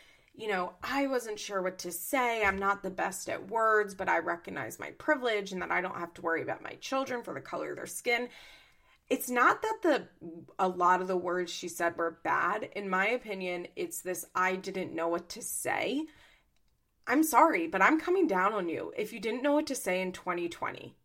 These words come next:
Like, how can you be so, I just don't understand how people can live so disconnected from current events. I don't get it. It's not something I've <laughs> ever understood. People that just don't watch the news, people that just don't read the internet, people that just don't give a fuck.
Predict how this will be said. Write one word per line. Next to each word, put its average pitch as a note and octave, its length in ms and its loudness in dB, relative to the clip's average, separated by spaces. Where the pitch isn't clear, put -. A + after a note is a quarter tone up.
Like, A#3 400 -2
how D4+ 260 2
can G4+ 160 -2
you F#4+ 100 2
be E4 120 6
so, A#3 380 0
I D4+ 120 6
just F#4+ 180 2
don't F#4+ 160 -2
understand F4+ 500 -4
how D#4 60 -12
people - 260 -8
can C#4 220 -6
live - 220 -6
so C#4 480 -2
disconnected A3+ 1040 -4
from G#3 220 -4
current F#3 300 -2
events. F#3 320 -2
I G3 80 -4
don't G3 500 -6
get G3+ 160 0
it. G3+ 140 -2
It's G3 120 -4
not G#3 160 -2
something B3 220 -6
I've - 540 -2
<laughs> - 40 2
ever B3 540 6
understood. A#3+ 1000 -2
People C4+ 260 -2
that B3 180 0
just G#3 220 -10
don't G3 180 -2
watch G3+ 280 0
the B3 80 -6
news, C4 280 0
people G3+ 240 -10
that E3+ 160 -2
just F#3 180 -8
don't G3 160 -2
read G3+ 260 -4
the F#3 180 -2
internet, B3 460 0
people A3+ 260 -4
that G#3 180 -2
just G#3 220 -8
don't G3+ 180 -4
give G3 120 -4
a G3 80 -4
fuck. - 640 0